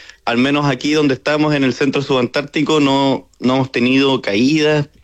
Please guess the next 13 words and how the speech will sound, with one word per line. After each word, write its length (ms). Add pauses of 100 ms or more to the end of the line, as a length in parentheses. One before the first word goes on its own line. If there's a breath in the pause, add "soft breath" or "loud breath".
(120)
Todavía 300
estamos 420
haciendo 380
análisis, 760 (640 soft breath)
pero 640 (220)
no 200
ha, 460
no 240
tenemos 320
ningún 1000
problema 440
hasta 420
ahora. 300